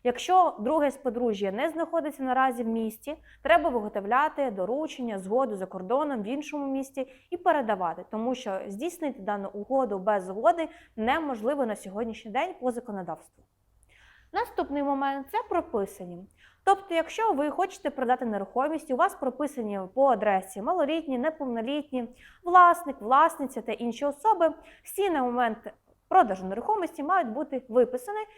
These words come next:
і взята відповідна довідка в цнапі про склад сім'ї. Вона називається довідка про склад сім'ї.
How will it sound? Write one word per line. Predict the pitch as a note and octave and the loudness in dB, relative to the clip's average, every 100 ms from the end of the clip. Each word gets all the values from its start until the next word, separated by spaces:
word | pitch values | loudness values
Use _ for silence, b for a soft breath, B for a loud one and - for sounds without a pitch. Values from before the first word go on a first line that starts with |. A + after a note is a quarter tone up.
| b b | b b
і | A#4 F4 | 0 2
взята | B3+ F#4 F#4+ | 2 2 2
відповідна | D4+ - B3 A#3+ G#3+ | -2 0 0 0 0
довідка | G#3 A3 F#3+ G3+ | 0 0 -2 -10
в | - | -8
цнапі | C4 E4 A4+ F4 | 0 2 2 -4
про | - C#4+ G4 G#4 - | 0 2 2 -2 -14
склад | - - C#4+ - - | -16 2 4 4 0
сім'ї. | A#3 F#3 F#3+ _ | -6 -6 -12 _
Вона | D#4+ G4+ | -2 0
називається | C#4 A3 G3+ | 0 -2 2
довідка | C#4 G#4 - D#4 | 4 4 0 -6
про | B3 | -6
склад | G#3+ B3+ C4+ | -6 -4 -4
сім'ї. | - A#3+ E3+ | -6 -10 -10